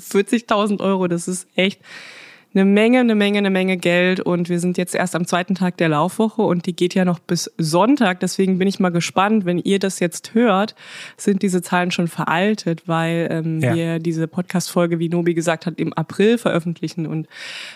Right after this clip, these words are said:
Speaker 1: bis dahin wird sicherlich noch einiges eintrudeln. Es gibt auch Schulen, die sich, äh, bei mir gemeldet haben, die mitmachen. Es gibt Unternehmen, es gibt EinzelläuferInnen, ähm, ganz viele Ehrenamtliche, was mich persönlich auch super freut,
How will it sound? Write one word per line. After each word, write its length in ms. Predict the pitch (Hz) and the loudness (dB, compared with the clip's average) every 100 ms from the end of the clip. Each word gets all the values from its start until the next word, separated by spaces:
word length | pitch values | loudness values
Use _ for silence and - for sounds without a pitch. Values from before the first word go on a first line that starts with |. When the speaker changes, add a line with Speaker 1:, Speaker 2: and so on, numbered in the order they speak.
| - | -2
Speaker 1:
bis 180 | 185 175 | 0 2
dahin 360 | 156 165 202 | 2 4 4
wird 160 | 190 180 | 2 0
sicherlich 380 | - 170 196 214 | -2 0 0 0
noch 100 | 233 | 0
einiges 320 | 185 202 226 | 0 0 -2
eintrudeln. 720 | - 160 165 180 160 160 151 - | 0 0 0 -2 0 0 -2 -4
Es 160 | 175 | -6
gibt 240 | - 180 - | -2 -2 0
auch 180 | 170 - | 0 0
Schulen, 460 | - 247 269 247 | 2 4 6 4
die 100 | 220 | 2
sich, 180 | 202 202 | 0 0
äh, 120 | - | 0
bei 140 | 190 185 | 0 0
mir 120 | 190 | 2
gemeldet 380 | 185 180 180 175 | 0 0 0 -2
haben, 160 | 175 | -2
die 80 | 175 | -2
mitmachen. 500 | 170 165 170 165 170 | -4 -6 -4 -4 -4
Es 140 | 165 - | -10 -10
gibt 160 | - | -6
Unternehmen, 800 | 180 175 180 190 190 190 190 190 | -4 0 2 2 2 2 0 -2
es 200 | 175 - | -2 -4
gibt 260 | - 170 - - - - - - | -4 -6 -8 -18 -16 -16 -14 -2
EinzelläuferInnen, 1300 | 185 208 208 180 190 190 185 175 175 180 180 180 | 0 2 2 2 2 2 0 2 2 2 0 0
ähm, 720 | 180 - 170 165 170 170 170 170 | 0 0 0 0 0 0 -2 0
ganz 240 | 180 180 | -2 -2
viele 160 | - 180 | -2 0
Ehrenamtliche, 800 | 175 180 170 165 165 170 - 160 | 0 0 0 -2 -2 -4 -4 -4
was 240 | 160 - | -4 -4
mich 160 | 175 - | -6 -2
persönlich 500 | 170 165 175 175 - | -4 0 0 0 -2
auch 120 | 160 | -2
super 360 | 160 170 175 | -4 -6 -4
freut, 480 | 175 - 151 160 175 | -6 -2 0 0 0